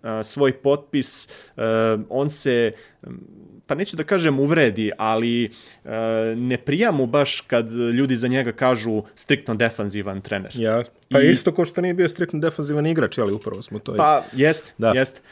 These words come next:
Speaker 1: A on, e, on je takav prosto, to, to se videlo i u Albi, i u Lokomotivi, i u Monaku, e, on voli od svojih igrača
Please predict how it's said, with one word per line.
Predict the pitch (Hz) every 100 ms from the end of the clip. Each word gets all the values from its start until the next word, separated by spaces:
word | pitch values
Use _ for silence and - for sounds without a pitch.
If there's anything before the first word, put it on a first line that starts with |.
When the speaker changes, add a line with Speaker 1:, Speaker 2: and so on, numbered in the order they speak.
| - -
Speaker 1:
A | 110
on, | 131 185
e, | 131 - 123 127 -
on | 135 175
je |
takav | 131 151 151 110
prosto, | - 123 123 - 104 104
to, | - 160 151
to | 165
se | 160 143
videlo | 160 147 123 113
i | 113 113 113
u | 117
Albi, | 143 151 120
i | 113
u |
Lokomotivi, | 113 - 117 113 135 147
i | 123
u | 110
Monaku, | 117 127 147 - 113 - - -
e, | 110 113 110 110 110 107 - - - _ -
on | 180 156
voli | 160 175
od | 135
svojih | 151 156 151
igrača | 113 127 143 - 139